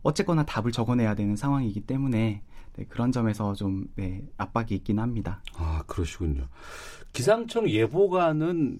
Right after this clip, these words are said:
Speaker 2: 그 일과가 어떻게 돼요?
Speaker 1: 네, 뭐 낮근무를 기준으로 말씀을 드리면요.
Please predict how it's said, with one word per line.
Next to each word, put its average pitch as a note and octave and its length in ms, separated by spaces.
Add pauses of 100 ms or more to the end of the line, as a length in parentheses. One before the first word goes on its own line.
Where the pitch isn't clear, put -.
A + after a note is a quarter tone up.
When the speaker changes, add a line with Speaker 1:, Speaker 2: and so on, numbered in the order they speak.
(100)
Speaker 2:
그 A#2+ 120
일과가 F3 360
어떻게 G#2 340
돼요? G2+ 340 (680)
Speaker 1:
네, G2+ 460
뭐 G2 280
낮근무를 F3+ 520
기준으로 A#2 480
말씀을 A#2 400
드리면요. G#2+ 560